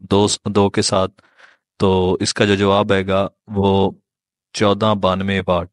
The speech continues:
चौदह सौ बानवे वाट आएगा। और अगर आप इसको हज़ार से डिवाइड कर देते हैं, यानी कि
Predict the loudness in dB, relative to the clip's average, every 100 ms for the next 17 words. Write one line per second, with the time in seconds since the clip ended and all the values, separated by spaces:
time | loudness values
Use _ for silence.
0 | -2 0 0 0 -2 -2 0 -2 0 0
1 | 0 -2 -2 -4 -6 _ _ -2 0 2
2 | 2 2 0 -2 -2 0 0 2 0 0
3 | 0 0 0 0 2 2 0 0 -2 0
4 | -2 -2 -4 -6 -8 -6 -2 -2 -4 -4
5 | -4